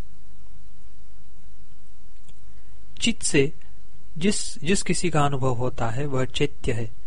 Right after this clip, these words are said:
रज्जु में सर्प भ्रम के तुल्य प्रतीत होने वाले उसे अविद्या, म, भ्रम कहते हैं। इस संसार नामक व्याधि का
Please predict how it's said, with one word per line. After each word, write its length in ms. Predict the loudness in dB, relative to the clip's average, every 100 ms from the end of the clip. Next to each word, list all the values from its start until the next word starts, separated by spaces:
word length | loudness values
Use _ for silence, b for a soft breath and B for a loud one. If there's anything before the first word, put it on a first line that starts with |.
| b b b 0 0
रज्जु 300 | 2 2 2
में 160 | 2
सर्प 320 | 0 0 0
भ्रम 280 | 0 0 0
के 200 | 0 0
तुल्य 360 | 0 0 0 0
प्रतीत 360 | 0 -2 -2
होने 300 | -2 -2 -2
वाले 360 | -2 -2 -2 -2
उसे 260 | -2 -2 -2
अविद्या, 680 | -2 -2 0 0 0 0 0 -2 -2
म, 180 | 0 0 0 0 0
भ्रम 220 | 0 0
कहते 400 | 0 -2 -2 -2
हैं। 320 | -2 -2 b b b b b b -2 -2 0
इस 120 | 2
संसार 640 | 2 2 0 2 2 2 0
नामक 420 | 0 0 0 0
व्याधि 420 | 0 0 0 0
का 260 | 0 -2